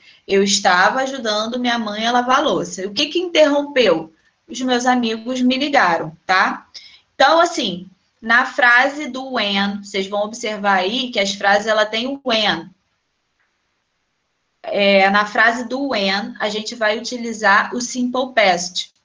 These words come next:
né? E na frase anterior, a gente vai usar o past continuous, porque o when é o quando, né? Então, a gente co-, usa o, o quando, o when, pra dizer o que que interrompeu a ação que estava em progresso.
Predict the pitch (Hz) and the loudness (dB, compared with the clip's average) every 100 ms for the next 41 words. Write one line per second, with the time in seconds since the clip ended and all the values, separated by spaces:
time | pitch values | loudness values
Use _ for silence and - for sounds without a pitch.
0 | - 185 208 247 - 285 311 285 208 180 | -8 -2 0 -2 -4 -2 -2 0 2 0
1 | 185 190 202 196 254 214 247 247 214 214 | 0 -6 -6 -2 -2 -2 -4 -4 -4 -4
2 | - 226 220 233 233 190 202 214 - _ | -8 -2 0 0 2 4 4 0 -10 _
3 | _ _ _ 262 269 269 214 202 202 - | _ _ _ -8 -6 0 2 2 -2 -6
4 | 254 285 - 285 208 175 - - - 214 | -6 -6 -4 -4 -4 -6 -12 -16 -8 -4
5 | 208 202 240 311 - 233 277 277 254 254 | -2 0 0 -2 0 0 2 2 4 4
6 | 190 160 160 _ _ 180 180 202 247 226 | 2 -4 -8 _ _ -6 -2 0 -2 -2
7 | 190 196 202 - - - - 220 254 240 | -2 -2 -6 -6 -10 -10 -8 -4 -2 0
8 | 208 202 190 185 175 170 - _ _ - | 0 0 -2 -2 -4 -6 -10 _ _ -8
9 | 208 202 240 269 311 247 185 170 170 - | -8 0 2 4 4 4 4 2 0 -10
10 | - 180 185 233 285 202 196 - 196 196 | -10 -4 0 2 4 2 -2 0 2 2
11 | 208 226 247 269 262 294 311 302 277 277 | 2 0 0 -2 -2 -4 -6 2 2 4
12 | 311 339 - 214 214 247 247 247 - 220 | -2 -2 0 2 4 4 4 0 -6 -6
13 | 226 269 - 233 214 254 262 240 240 269 | -6 -6 -2 2 2 0 -4 -4 -4 -2
14 | 302 269 208 190 185 - 165 | 0 4 4 4 0 -12 -16